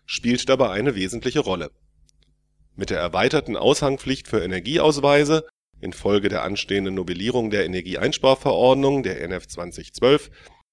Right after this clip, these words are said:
wird der energetische Zustand des Gebäudebestandes langfristig transparenter. Doch Handlungsbedarf besteht bereits jetzt. Längst überfällig ist in Reinickendorf eine aussagefähige Bestandsaufnahme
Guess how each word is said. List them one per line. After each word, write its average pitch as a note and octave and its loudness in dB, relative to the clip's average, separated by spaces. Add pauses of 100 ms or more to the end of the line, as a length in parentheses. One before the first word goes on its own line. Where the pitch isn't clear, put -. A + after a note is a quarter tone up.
(220)
wird B2 0
der A#2+ 6
energetische B2+ 2
Zustand C#3 0
des G2+ -6
Gebäudebestandes A#2 -2
langfristig F#2+ -4
transparenter. F2+ -6 (760)
Doch - -12
Handlungsbedarf D#3 0 (380)
besteht D3 0
bereits C3+ 2
jetzt. - -8 (1080)
Längst F3+ 2
überfällig G#2 4
ist - -6
in G#2 0
Reinickendorf A2 0 (320)
eine G#2 2
aussagefähige C3 0
Bestandsaufnahme B2+ -2